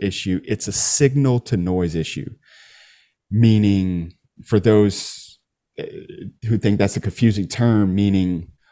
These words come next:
whenever you see text, whenever you see posts on a social media platform,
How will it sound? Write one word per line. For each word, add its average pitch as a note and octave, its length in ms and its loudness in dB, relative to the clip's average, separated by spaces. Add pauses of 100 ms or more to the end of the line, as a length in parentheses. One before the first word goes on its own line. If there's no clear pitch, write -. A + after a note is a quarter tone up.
(160)
whenever D#3 360 2
you A#2+ 440 2
see G2 1000 -2 (140)
text, - 640 0
whenever B2 320 0
you A#2+ 80 2
see - 220 2
posts - 680 -2
on G#2 160 -2
a G2+ 40 0
social A2 320 -4
media G#2 220 -2
platform, F2+ 720 -6